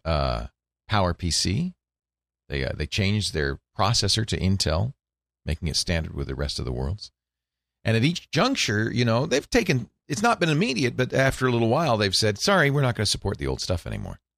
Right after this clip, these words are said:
And I'm sure it's just a coincidence that requires you to buy an expensive new computer. I'm sure that that's not part of the overall strategy. It's just a, it's just a nice <laughs> side effect.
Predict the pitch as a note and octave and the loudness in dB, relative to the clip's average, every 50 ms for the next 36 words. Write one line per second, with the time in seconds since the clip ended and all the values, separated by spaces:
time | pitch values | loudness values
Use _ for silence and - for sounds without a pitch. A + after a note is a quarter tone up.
0 | _ _ _ _ _ _ _ _ _ _ _ _ _ _ _ _ _ _ _ _ | _ _ _ _ _ _ _ _ _ _ _ _ _ _ _ _ _ _ _ _
1 | _ _ _ _ _ _ _ _ _ _ _ _ _ _ _ _ _ - F#3+ G3 | _ _ _ _ _ _ _ _ _ _ _ _ _ _ _ _ _ 0 2 4
2 | E3 D3 C3+ B2+ - - - A#3 A#3+ A3+ E3+ - - - - C4 B3+ A#3+ - - | 4 4 4 2 2 2 2 2 0 0 0 -2 -4 -4 -4 -2 -2 0 0 -2
3 | B2+ - - G2+ F#2 E2+ - - A3+ - - C#2 G#1+ G#1 - - D#2+ C2 - E2 | -4 -4 -2 -2 -2 0 2 2 2 2 0 0 -2 -6 -6 -6 -6 -4 -4 -4
4 | - - G2 E2+ C#2 C#2+ D2 - C2+ B1 C2 - C#2 B1 B1+ C2+ A#1+ - - - | -4 -2 -2 -2 0 0 -2 -2 -4 -4 -4 -4 -4 -4 -2 -4 -4 -6 -6 -6
5 | - C2+ - - - - - - - _ _ - - G2+ A2 - - - - _ | -6 -6 -6 -6 -8 -10 -12 -16 -16 _ _ -10 -6 -4 -4 -4 -6 -8 -12 _
6 | - D#2+ D#2+ - - - - A3 A3 - A2+ F2 D2 C2+ C#2+ - _ _ _ _ | -8 -6 -6 -6 -6 -2 0 2 4 4 4 2 2 0 -2 -6 _ _ _ _
7 | _ _ _ _ _ - F2 - A2+ A2 A2 - - F#2+ F2 D#2+ - - - - | _ _ _ _ _ -8 -4 -2 0 0 0 0 0 0 0 0 -2 -2 -2 -2
8 | E2+ C#2 A1 G1+ G1+ A1 G#1 A#1 A#1+ - G#1+ G1+ G#1 - - - - - - - | -2 -2 -4 -4 -6 -8 -8 -8 -8 -8 -10 -10 -10 -10 -10 -10 -10 -10 -10 -10
9 | G1+ - - - - - _ _ _ _ _ _ _ _ _ _ _ _ _ _ | -10 -12 -14 -18 -20 -20 _ _ _ _ _ _ _ _ _ _ _ _ _ _
10 | _ _ _ _ _ _ _ - G#2+ - B2+ A2+ - A2+ F2+ - - - G2 - | _ _ _ _ _ _ _ -6 -2 -2 0 0 0 -2 -4 -6 -8 -6 -4 -2
11 | C#3 B2 - A2+ G2 F#2 - - - - - - - - - | 0 0 0 0 0 0 0 -2 -2 -4 -4 -6 -10 -18 -20